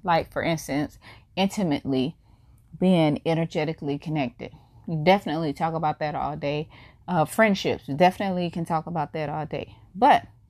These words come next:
if you have any questions, just ask. Be sure to reach out to me. You can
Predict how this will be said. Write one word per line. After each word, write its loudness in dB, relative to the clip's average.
if -4
you 2
have 6
any 2
questions, -4
just -2
ask. 2
Be 2
sure 0
to 2
reach 0
out 2
to -8
me. 0
You 2
can -2